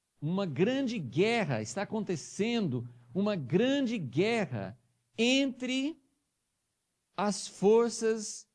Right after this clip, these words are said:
do homem, as forças do anticristo e a igreja. Bom, a igreja foi embora. Não, a igreja tem que estar aqui, porque senão, como é que a ig-, o sistema vai combater quem se a igreja não tá?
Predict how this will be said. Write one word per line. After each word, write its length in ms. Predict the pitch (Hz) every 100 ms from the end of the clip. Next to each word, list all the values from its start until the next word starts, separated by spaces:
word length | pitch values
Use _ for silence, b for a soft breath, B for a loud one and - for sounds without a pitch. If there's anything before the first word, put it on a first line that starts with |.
| _
do 220 | 123 202
homem, 420 | 185 190 202 196 185
as 160 | -
forças 380 | - 196 196 185
do 160 | 165 185
anticristo 920 | 160 160 - 170 208 208 - 226 240 - _ _ _
e 360 | 196 214 220 -
a 140 | 196
igreja. 500 | 190 151 202 175 113
Bom, 160 | - 127
a 80 | 127
igreja 360 | 131 156 170
foi 160 | - 175
embora. 320 | 156 156 117
Não, 180 | 151 113
a 60 |
igreja 260 | 110 135 151
tem 120 | 208
que 60 | 330
estar 140 | 320
aqui, 300 | 269 - 190
porque 260 | 120 117 131
senão, 380 | 123 156 202 b b b
como 220 | - 165 185
é 80 |
que 240 | 196 196 131
a 100 | 165
ig-, 160 | 135 - _ _ -
o 80 |
sistema 640 | 135 160 - 170 190 208 190
vai 180 | 175 147
combater 500 | - 165 165 226 233
quem 320 | - 190 131
se 160 | -
a 20 | 131
igreja 320 | 131 131 127
não 140 | 127
tá? 280 | 117 110